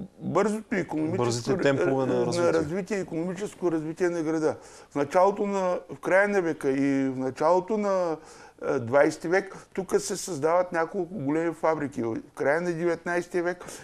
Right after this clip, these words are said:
Speaker 1: се създава една от най-големите, е, предачни фабрики в България. Това е Принц Борис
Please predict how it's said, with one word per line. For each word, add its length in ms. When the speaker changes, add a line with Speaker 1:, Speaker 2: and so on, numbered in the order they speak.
Speaker 1:
се 120
създава 520
една 220
от 220
най-големите, 760
е, 60
предачни 580
фабрики 540
в 140
България. 540
Това 180
е 240
Принц 320
Борис 520